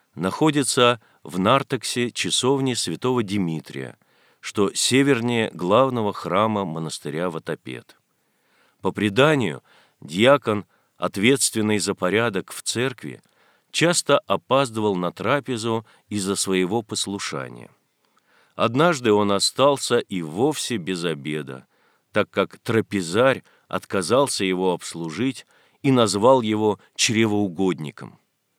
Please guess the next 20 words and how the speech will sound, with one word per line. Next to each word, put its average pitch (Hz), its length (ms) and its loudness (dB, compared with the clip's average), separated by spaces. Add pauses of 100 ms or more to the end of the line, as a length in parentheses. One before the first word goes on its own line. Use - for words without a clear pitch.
(600)
Диакон 104 600 0
вернулся 110 640 0
в - 60 -14
храм 117 500 2 (140)
расстроенным 113 1000 0 (240)
и 127 100 0
пожаловался 131 920 4
Богородице, 120 1040 0 (300)
что 127 300 2
он 131 180 4
целый 147 640 2
день 113 420 0
честно 123 560 -2
несет 98 380 -4
службу, 101 640 -8 (360)
но 78 100 -6
его 92 240 0
лишают 104 580 -2
законной 92 560 -6
пищи. - 540 -10